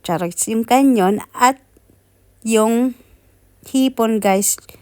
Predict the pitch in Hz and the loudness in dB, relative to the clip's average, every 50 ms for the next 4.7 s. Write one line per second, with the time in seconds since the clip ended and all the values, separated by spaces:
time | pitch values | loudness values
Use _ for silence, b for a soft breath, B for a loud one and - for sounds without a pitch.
0 | b b b b b - 226 214 214 214 214 214 208 208 220 226 240 240 240 208 | b b b b b -4 -2 -2 0 0 0 2 2 2 4 2 2 0 0 -4
1 | 180 202 208 208 208 208 202 190 202 202 208 202 - _ _ _ _ _ _ _ | -2 0 0 0 0 0 0 0 0 0 -2 -4 -6 _ _ _ _ _ _ _
2 | _ _ _ _ _ _ _ _ _ - 233 214 - _ _ _ - - 202 190 | _ _ _ _ _ _ _ _ _ -10 -10 -10 -10 _ _ _ -4 2 2 4
3 | 202 214 214 208 202 208 - - 226 214 202 226 208 220 214 196 196 226 226 226 | 4 2 2 -2 -4 -2 -2 -2 -2 -2 -2 -4 -4 -2 -2 -2 0 -2 -2 -2
4 | 208 - 220 208 202 208 202 - - 196 - 214 196 - | -2 -2 -4 -2 -2 -2 -2 -2 -4 0 2 2 0 0